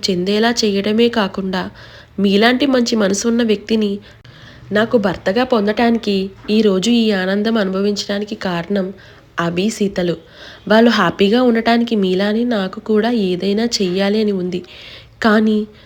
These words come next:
తను గతం మర్చిపోవడం అనేది మనం నయం చేయలేని వర్తమానం కదా. అలా అని తను ఎప్పటికీ రక్షితలా ఉండదు.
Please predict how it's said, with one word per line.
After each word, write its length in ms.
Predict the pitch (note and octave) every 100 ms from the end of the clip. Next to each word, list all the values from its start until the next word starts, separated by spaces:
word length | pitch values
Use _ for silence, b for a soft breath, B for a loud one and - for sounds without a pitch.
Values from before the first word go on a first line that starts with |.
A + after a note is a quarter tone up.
| B -
తను 200 | A3 G#3
గతం 260 | F#3+ A3+ B3+
మర్చిపోవడం 640 | A#3 - - A3+ A3 A3+
అనేది 480 | A3 G#3+ G3 F#3+ G3 B B B -
మనం 340 | G#3+ G#3 A3
నయం 260 | G#3+ G3 A3
చేయలేని 480 | A3+ A#3 A3 A3 G#3+
వర్తమానం 600 | G3+ - G3+ G#3 G#3 G#3+
కదా. 340 | G3 F3+ F3+ F3+ - B B B B B -
అలా 260 | F#3+ F#3 B3+
అని 400 | B3 A3+ G#3 - - B B - - - - -
తను 100 | B3+
ఎప్పటికీ 600 | B3+ G#3 - G#3+ A#3 D4
రక్షితలా 560 | C4+ A3 - A#3 A#3 B3+
ఉండదు. 440 | A#3 G#3 G3+ F#3+